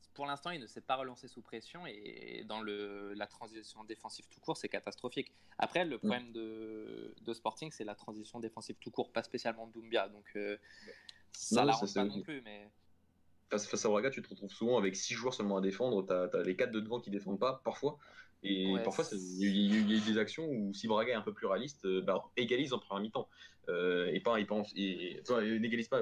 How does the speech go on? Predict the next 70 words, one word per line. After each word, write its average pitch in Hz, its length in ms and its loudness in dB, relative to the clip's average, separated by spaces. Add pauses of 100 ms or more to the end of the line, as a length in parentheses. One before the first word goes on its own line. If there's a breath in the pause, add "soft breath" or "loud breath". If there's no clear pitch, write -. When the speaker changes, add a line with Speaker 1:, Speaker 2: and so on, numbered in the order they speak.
Speaker 2:
oui, 131 200 0
peut 160 180 2
égaliser 123 300 4
en 131 80 4
première 113 180 0
mi-temps. 123 240 -4 (300 loud breath)
Donc, 98 240 2
euh, 135 180 8
ouais, 143 80 8
ça 131 120 2
aussi, - 180 -2
c'est 123 80 -2
un 110 80 2
point 107 340 2
à 87 80 2
soulever 120 240 0
qui, 107 240 2
qui, 98 160 0
qui 95 100 0
m'a 107 100 8
aussi 101 200 2
un 117 40 2
peu 113 100 -2
frappé, 131 300 0
c'est, 92 200 -4
c'est 98 140 2
la 101 60 4
transition 104 300 0
défense-, - 380 -4
défensive 113 540 0
du 110 80 -8
Sporting. - 340 -12 (400)
Speaker 1:
Et 143 120 -6
le 123 120 -8
problème, 139 400 -6
c'est 131 80 -12
qu'Eduardo, 117 560 -8
euh, 107 140 -10
ça - 140 -12
a 95 40 -8
pas 107 180 -10
l'air 104 160 -8
d'être, 101 300 -16
euh, 90 260 -12 (240)
enfin, 95 160 -12 (440)
je 113 80 -8
pense 107 200 -10
pas 113 120 -10
qu'il - 180 -12
résoudra 104 300 -8
le 104 40 -8
problème. 120 360 -4
C'est 113 100 -16
pareil, 113 300 -4
c'est - 100 -20
un, 101 320 -8
Speaker 2:
Ouais, 101 60 -6
Speaker 1:
de 101 60 -8
Speaker 2:
c'est 104 60 -4
Speaker 1:
base, 113 220 0
Speaker 2:
ça. - 60 -18
Speaker 1:
c'est 113 80 -12
un 101 80 -4
huit 120 400 -6
qui - 120 -14
est 101 40 -8
replacé 101 480 -12
six. - 220 -10
Speaker 2:
Ouais. 92 260 -4
Speaker 1:
Et - 380 -12